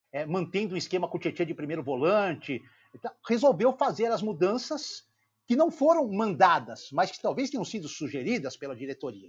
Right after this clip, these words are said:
Então, também essa é outra lenda que, na minha opinião, pelo que eu sei, foi criada, que ele foi mandado e tudo mais. É que o cara é inteligente, você tá ali,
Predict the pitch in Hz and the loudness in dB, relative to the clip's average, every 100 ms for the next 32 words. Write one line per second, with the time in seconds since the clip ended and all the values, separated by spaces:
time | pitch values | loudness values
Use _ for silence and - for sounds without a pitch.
0 | - 143 180 190 _ _ _ 156 160 180 | -8 -4 -4 -6 _ _ _ -2 0 0
1 | 175 170 185 190 156 170 185 175 175 151 | 4 2 4 0 0 -2 -4 -4 -2 -2
2 | 160 233 262 214 180 165 185 160 147 170 | 0 6 6 4 -2 -2 0 -4 0 -2
3 | - 151 160 175 _ _ 175 170 196 147 | 0 -2 -4 -6 _ _ -2 0 2 4
4 | 135 151 143 - 131 - 143 165 123 143 | 4 4 0 -4 -8 -4 -2 -2 -2 -4
5 | 135 127 156 151 95 - - _ _ 202 | -4 -8 -6 -6 -8 -12 -18 _ _ -8
6 | 302 302 240 247 247 320 254 202 - 147 | -6 -2 0 2 0 0 0 0 -2 0
7 | 202 214 175 120 | 4 4 2 -4